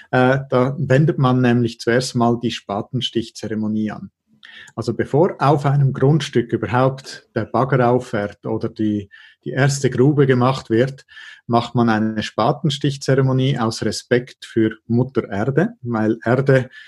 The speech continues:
unser Planet, wird im Vastu nicht einfach als ein toter Planet angeschaut, sondern auch als lebendiges Wesen.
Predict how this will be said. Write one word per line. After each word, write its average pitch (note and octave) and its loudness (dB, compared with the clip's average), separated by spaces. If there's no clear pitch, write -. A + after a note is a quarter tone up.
unser - -2
Planet, A#2 0
wird A#2+ 4
im A#2+ 2
Vastu A#2 0
nicht A#2 -2
einfach A2+ -2
als A2 -6
ein A2 -4
toter B2+ -2
Planet A#2+ 0
angeschaut, D3+ 2
sondern A#2+ -2
auch B2+ -2
als A#2 -6
lebendiges A#2 0
Wesen. C#3+ 0